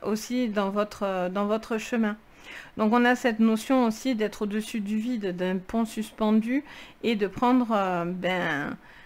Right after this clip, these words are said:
de prendre ce chemin malgré, euh, le vide en dessous, quoi. Donc, on a cette notion de devoir, euh, avancer. Et puis, en plus, c'est un chemin qui n'est pas, euh, laborieux. C'est plutôt un chemin laborieux. C'est quelque chose qui,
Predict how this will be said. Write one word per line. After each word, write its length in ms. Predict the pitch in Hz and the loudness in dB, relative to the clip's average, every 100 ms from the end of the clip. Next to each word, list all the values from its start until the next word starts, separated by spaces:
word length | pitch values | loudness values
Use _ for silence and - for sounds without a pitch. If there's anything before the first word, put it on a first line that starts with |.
| - 185 | -14 -6
de 140 | 190 | -4
prendre 280 | 185 269 269 | 2 2 4
ce 120 | 240 | 0
chemin 520 | 214 220 214 240 285 | -2 2 4 6 6
malgré, 720 | 285 226 214 202 220 247 254 | 6 6 4 0 0 2 4
euh, 280 | 208 180 170 | 4 2 0
le 120 | 208 | 0
vide 320 | 214 208 247 233 | -2 -2 -2 2
en 80 | |
dessous, 400 | 233 233 247 240 | 2 2 -2 -8
quoi. 240 | 214 185 - - - - - 214 | -8 -10 -10 -20 -20 -20 -8 0
Donc, 160 | 220 | 2
on 140 | 240 233 | 4 4
a 80 | |
cette 260 | 240 226 220 | 2 0 2
notion 540 | 214 226 233 - 302 | 4 4 2 0 4
de 100 | 285 | 4
devoir, 480 | 214 190 202 233 226 | 2 0 2 4 4
euh, 200 | 196 175 170 185 - - - - - - - | 0 0 -4 -8 -14 -20 -20 -20 -18 -18 -4
avancer. 500 | - 220 214 220 220 | 2 2 4 2 2
Et 240 | 311 269 226 | 2 4 2
puis, 180 | - 208 | 0 -2
en 100 | 202 | -2
plus, 360 | 285 285 - 185 | -4 -4 -4 -6
c'est 300 | 175 254 240 - - | -4 -4 -4 -6 -6
un 140 | 190 | -4
chemin 480 | 190 208 214 247 254 | -2 0 2 4 2
qui 160 | - 196 | 0 -4
n'est 200 | 180 180 | -2 -2
pas, 420 | - 240 240 - - | 4 4 4 -2 -8
euh, 160 | 185 170 | -4 -2
laborieux. 520 | 185 190 190 240 254 - | 0 0 0 -2 -4 -6
C'est 180 | - | -8
plutôt 300 | 175 - - | -10 -6 0
un 100 | 240 | 0
chemin 220 | 214 220 233 | 2 0 2
laborieux. 480 | 208 202 247 247 | 2 2 0 0
C'est 140 | 220 202 | -4 -6
quelque 220 | 170 165 | -8 -6
chose 200 | 233 233 | -6 -6
qui, 180 | - | -8